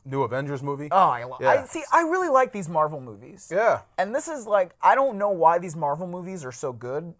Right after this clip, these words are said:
Speaker 2: Um, they, they just apparently have a really good formula that they
Speaker 1: I
Speaker 2: stick to.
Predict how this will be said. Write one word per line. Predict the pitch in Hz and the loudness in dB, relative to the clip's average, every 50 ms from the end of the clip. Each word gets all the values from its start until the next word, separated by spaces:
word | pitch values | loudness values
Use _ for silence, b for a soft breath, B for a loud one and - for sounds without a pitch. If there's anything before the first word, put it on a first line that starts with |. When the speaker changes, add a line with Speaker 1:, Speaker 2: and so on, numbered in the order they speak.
| _ - | _ -10
Speaker 2:
Um, | 113 120 120 120 117 113 117 113 _ | -8 -8 -8 -8 -12 -16 -20 -14 _
they, | - 135 127 127 | -6 -6 -6 -6
they | 123 123 - 147 | -8 -10 -10 -12
just | 127 131 131 - - - 117 - - | -12 -12 -12 -14 -14 -16 -16 -14 -12
apparently | - - - 135 120 120 123 131 127 | -12 -10 -8 -8 -8 -8 -8 -8 -8
have | 135 127 110 | -8 -8 -8
a | 117 | -10
really | 110 120 123 117 120 | -10 -8 -8 -8 -8
good | 113 101 113 113 117 117 | -10 -10 -10 -10 -10 -12
formula | - - 101 104 127 131 143 156 165 | -12 -10 -10 -10 -8 -8 -8 -8 -8
that | 165 | -8
they | - 185 | -10 -10
Speaker 1:
I | 185 180 | -8 -8
Speaker 2:
stick | 156 214 214 | -8 -10 -10
to. | - 240 240 | -10 -14 -14